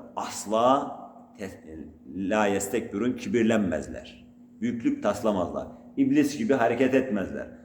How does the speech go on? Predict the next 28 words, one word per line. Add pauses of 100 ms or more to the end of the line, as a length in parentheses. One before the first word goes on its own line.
(160)
"Allah'ım
onu
ateşten
yarattın, (200)
şey,
topraktan
yarattın,
beni
ateşten
yarattın,
ben
ondan
üstünüm. (460)
İşte
benim
şu
işim
vardı,
bu
işim
vardı,
elim
tutmuyor,
ayağım
tutmuyor."
Mazeret
ileri
sürmezler.